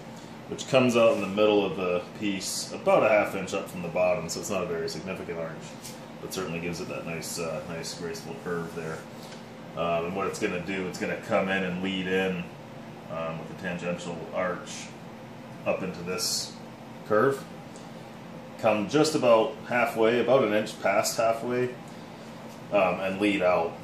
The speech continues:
Um, as it comes past the halfway point, it actually still follows the arch as it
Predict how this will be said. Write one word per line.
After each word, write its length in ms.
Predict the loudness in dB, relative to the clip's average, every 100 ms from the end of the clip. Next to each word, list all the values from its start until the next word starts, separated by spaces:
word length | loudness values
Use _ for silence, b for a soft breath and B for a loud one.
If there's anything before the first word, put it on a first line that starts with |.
| -14 -14 -14 -14 -14 -8
Um, 340 | -6 -4 -6 -10 -12 -8
as 140 | -6 -2
it 80 | 2
comes 200 | 2 2
past 440 | 4 6 4 0
the 100 | 2
halfway 420 | 2 2 0 -2
point, 280 | -2 -2 -2
it 100 | 0
actually 240 | -2 -2
still 300 | -6 2 2
follows 420 | 4 2 2 0 -2
the 120 | -2
arch 260 | -2 -4
as 120 | -6
it 60 | -8